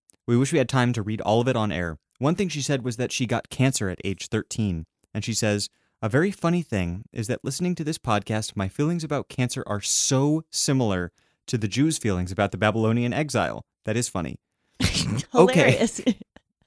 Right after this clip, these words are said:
Speaker 1: "Okay, so I'm supposed to trust God," she says,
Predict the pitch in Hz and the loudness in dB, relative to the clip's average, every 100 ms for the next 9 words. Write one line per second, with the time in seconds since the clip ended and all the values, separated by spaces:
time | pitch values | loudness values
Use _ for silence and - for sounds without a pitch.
0 | _ _ _ _ _ _ - - - - | _ _ _ _ _ _ -20 -20 -18 -20
1 | - - 175 131 82 _ - 156 139 135 | -20 4 4 4 -2 _ -2 4 4 4
2 | 147 180 - 147 - 175 - - 107 92 | 0 0 0 -4 -2 -2 -2 0 2 2
3 | 85 - - - 62 - | -2 -6 -10 -8 -8 -8